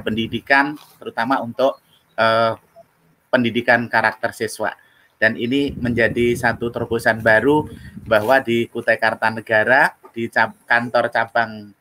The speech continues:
Dinas Pendidikan Wilayah Tiga Provinsi Kalimantan Timur, eh, ada satu aplikasi yang insya Allah nanti kita doakan bersama ini menasional, ya, bisa digunakan di seluruh Indonesia. Dan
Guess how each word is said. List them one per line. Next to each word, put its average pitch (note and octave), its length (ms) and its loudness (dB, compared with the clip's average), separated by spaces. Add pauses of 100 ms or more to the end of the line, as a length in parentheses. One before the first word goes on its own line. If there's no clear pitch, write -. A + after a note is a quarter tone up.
(100)
Dinas C3+ 320 2
Pendidikan A#2 480 -2
Wilayah A#2 320 2
Tiga A2+ 240 -2
Provinsi A2 400 -8
Kalimantan A2 640 -2
Timur, D3+ 400 2 (720)
eh, A#2 240 6
ada A#2 480 4
satu A#2 320 -4
aplikasi B2 800 -2
yang B2 160 -4
insya B2 320 -2
Allah C3 240 0
nanti B2+ 320 -2
kita A#2 240 0
doakan A#2 400 0
bersama B2+ 480 0
ini B2+ 160 -2
menasional, C3 1120 2
ya, A2+ 240 2 (480)
bisa A#2 240 -4
digunakan A#2+ 560 0
di A#2+ 80 -12
seluruh A2+ 240 -10
Indonesia. A#2 640 -2 (480)
Dan B2+ 400 2